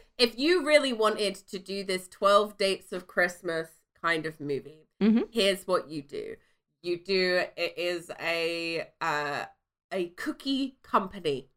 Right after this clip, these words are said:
Speaker 2: right? It is a
Speaker 1: Ooh.
Speaker 2: company that makes cookies that you buy people for Christmas as a present. Do a ticket give, uh, like, a, a ticket contest.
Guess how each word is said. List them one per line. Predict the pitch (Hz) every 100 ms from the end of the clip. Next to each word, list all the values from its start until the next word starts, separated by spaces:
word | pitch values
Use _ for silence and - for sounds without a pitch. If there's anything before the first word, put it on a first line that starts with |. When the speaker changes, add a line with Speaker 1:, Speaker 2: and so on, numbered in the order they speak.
| -
Speaker 2:
right? | 180 196 - _ -
It | 175
is | 170
a | 185
Speaker 1:
Ooh. | 156
Speaker 2:
company | 214 180 214
that | 190 -
makes | 208 233 226 -
cookies | - 240 - 220
that | 190 170
you | 175
buy | 190 190
people | 190 202 208 190
for | -
Christmas | - 180 170 175 160 -
as | -
a | 160
present. | - 143 120 160 _ _ _ _ -
Do | 214 233 226 196
a | 190 185
ticket | - - 233 226
give, | 220 202 -
uh, | 180
like, | 175 180
a, | 147 -
a | 156
ticket | - 240 226 208 -
contest. | 185 180 - 131 -